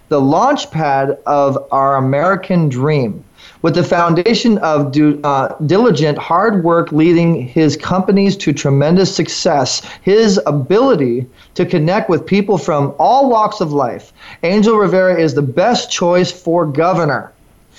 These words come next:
I believe in an open and transparent, this is what, this is what Angel says, "I believe in an open and transparent governing process. It is your lives and well-being that I represent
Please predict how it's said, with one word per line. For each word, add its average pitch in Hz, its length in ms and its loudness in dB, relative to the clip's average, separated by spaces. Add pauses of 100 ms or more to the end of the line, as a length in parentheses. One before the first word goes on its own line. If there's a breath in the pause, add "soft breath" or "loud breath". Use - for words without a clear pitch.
(460 loud breath)
I 226 220 0
believe 143 640 0
in 175 300 0
an 156 280 -4 (120)
open 254 460 2
and 165 240 0
transparent, 190 800 -2
this 180 100 0
is 190 60 -6
what, 196 160 0
this 185 120 2
is 165 40 -2
what 180 100 2
Angel 170 220 2
says, 131 240 0
"I 160 140 0
believe 226 260 2
in 185 60 2
an 151 80 2
open 208 260 2
and 185 100 2
transparent 180 680 -2
governing 185 460 2
process. 165 760 -4 (420 loud breath)
It 196 120 2
is 196 320 2
your 185 360 2
lives 120 600 -4 (260)
and 170 300 0
well-being 185 720 0
that 156 380 -2
I 208 220 0
represent 147 640 -2